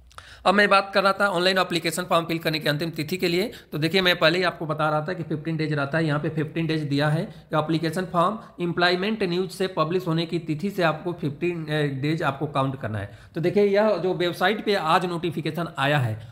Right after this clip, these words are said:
और आज के बाद यानी जो एम्प्लॉयमेंट न्यूज में यदि पब्लिश हो गया है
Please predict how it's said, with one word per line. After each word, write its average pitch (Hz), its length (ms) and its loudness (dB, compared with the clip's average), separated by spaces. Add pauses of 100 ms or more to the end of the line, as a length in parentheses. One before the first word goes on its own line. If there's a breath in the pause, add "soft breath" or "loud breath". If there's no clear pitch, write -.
(160 loud breath)
और 165 200 4
आज 185 400 4
के 214 100 2
बाद 156 520 2
यानी 165 200 0
जो 180 280 0
एम्प्लॉयमेंट 170 520 0
न्यूज 175 260 -2
में 180 80 -2
यदि 170 180 0
पब्लिश 165 380 0
हो 170 160 0
गया 175 160 0
है 190 240 -2